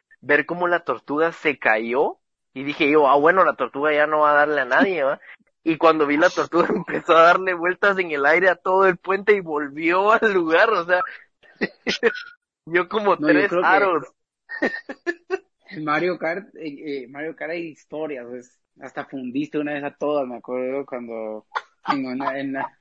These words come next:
Speaker 2: <laughs> en el mundo de arcoíris, le, yo, la verdad que no sé por qué nos, nos gustaban los más fuertes. Bueno, en realidad era porque cuando vos podías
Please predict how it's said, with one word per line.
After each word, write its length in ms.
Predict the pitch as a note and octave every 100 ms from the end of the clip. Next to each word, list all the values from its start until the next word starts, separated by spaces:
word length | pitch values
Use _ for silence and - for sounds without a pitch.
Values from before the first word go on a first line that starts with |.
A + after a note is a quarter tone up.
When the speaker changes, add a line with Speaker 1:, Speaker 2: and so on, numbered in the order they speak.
| _ _
Speaker 2:
<laughs> 720 | - - - - G#3+ A3+ G#3 -
en 140 | F3
el 140 | D#3+
mundo 280 | D#3 E3+ F#3
de 100 | F#3
arcoíris, 680 | F3+ - E3 D#3 E3 F#3+ F3+ G3 - _
le, 300 | D3 D3 C#3+ - - D#3+
yo, 280 | D3+ F#3 F#3+ - -
la 220 | D#3+ D3
verdad 180 | C3 C#3
que 80 | F#3
no 100 | F3+
sé 100 | F3+
por 180 | E3+ D#3
qué 100 | F3
nos, 240 | F3+ E3+
nos 220 | - D3
gustaban 360 | B2+ A#2+ C#3 D#3
los 100 | D3
más 180 | C3+ C3+
fuertes. 220 | - F#3+ E3
Bueno, 200 | F3+ D3+
en 80 |
realidad 300 | C3+ C3 C3
era 140 | E3 G3
porque 260 | F3 D3+
cuando 360 | - B2+ A#2+ A#2 _
vos 220 | C3+ -
podías 460 | D3+ E3 D#3+ -